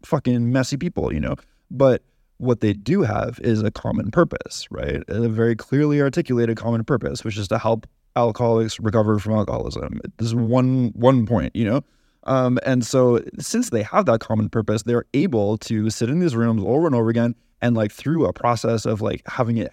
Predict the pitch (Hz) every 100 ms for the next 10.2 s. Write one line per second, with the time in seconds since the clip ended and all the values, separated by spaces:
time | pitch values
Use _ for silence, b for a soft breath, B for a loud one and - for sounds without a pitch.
0 | _ 123 160 165 175 131 110 107 123 139
1 | 165 165 139 127 127 - _ _ - 131
2 | 123 117 120 - 123 120 - 123 107 120
3 | 117 117 123 127 143 147 123 98 131 147
4 | 113 107 110 104 160 - 101 92 - _
5 | _ 113 123 120 - 131 127 117 107 113
6 | 110 113 127 135 113 110 110 113 104 101
7 | 107 110 110 110 104 107 - - 107 107
8 | 104 - - 113 110 110 - 98 76 127
9 | 101 98 87 123 - _ 131 127 135 135
10 | 107